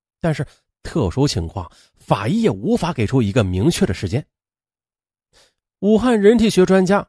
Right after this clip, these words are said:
和刑侦专家共同研究，最终确定死者被害的大概时间是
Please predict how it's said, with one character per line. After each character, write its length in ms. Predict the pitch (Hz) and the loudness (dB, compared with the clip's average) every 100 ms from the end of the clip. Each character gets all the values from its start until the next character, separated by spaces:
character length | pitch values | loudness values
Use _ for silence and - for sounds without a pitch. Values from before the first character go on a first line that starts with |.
| _ | _
和 200 | - 175 | 0 0
刑 340 | - - 170 | 0 4 4
侦 160 | 214 226 | 4 2
专 180 | 220 214 | 2 2
家 160 | 220 208 | 0 -2
共 160 | - 262 | 2 4
同 180 | 117 98 | 6 4
研 200 | 92 95 | 2 2
究， 180 | 120 175 _ _ _ | 0 -2 _ _ _
最 120 | 165 | 0
终 180 | 120 120 | 2 2
确 140 | 110 | 0
定 160 | 95 95 _ - - _ | -2 -4 _ -20 -20 _
死 280 | - - 269 | -10 -2 2
者 140 | 180 | 0
被 220 | - 226 | 2 2
害 180 | 190 202 | 2 0
的 100 | 147 120 _ | -2 -4 _
大 280 | 254 220 113 | -2 -2 -2
概 200 | 127 92 | -2 -2
时 200 | 107 95 | -2 0
间 180 | 120 - _ | 0 -2 _
是 180 | - 143 | -6 -6